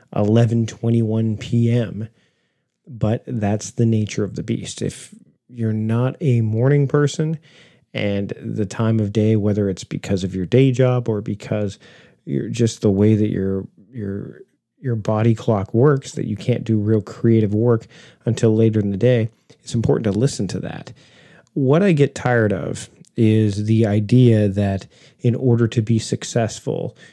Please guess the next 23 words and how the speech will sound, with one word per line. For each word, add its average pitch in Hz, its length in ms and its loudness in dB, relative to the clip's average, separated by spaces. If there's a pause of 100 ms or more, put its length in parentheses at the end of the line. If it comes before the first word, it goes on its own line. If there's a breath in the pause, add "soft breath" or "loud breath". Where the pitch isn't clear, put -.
(100)
you 117 120 2
need 120 200 4
to 110 40 0
get 110 160 4
up 110 160 -2
early 87 240 0
in 92 80 -4
the 95 80 -6
morning, 50 460 -10 (320 loud breath)
or 113 180 4
the 107 100 2
best 113 320 0
things 113 300 0
that 107 160 0
happen 104 540 -4
in 107 220 -4
the 98 40 -4
day 101 280 0
happen 98 360 -4
at 92 100 -10
five 98 360 -4
A 92 240 -2
M. 85 280 -8